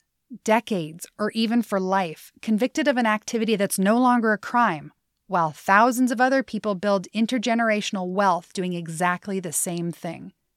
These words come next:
That's the situation that tens of thousands of cannabis prisoners face today in the United States alone, while countless others languish in jails and prisons worldwide."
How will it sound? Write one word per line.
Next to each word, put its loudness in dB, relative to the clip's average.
That's 0
the -2
situation -2
that -8
tens 0
of -14
thousands 2
of -12
cannabis -4
prisoners -4
face -4
today 0
in -6
the -2
United -2
States -6
alone, -6
while -2
countless 0
others 0
languish -4
in -2
jails -4
and -10
prisons -6
worldwide." -4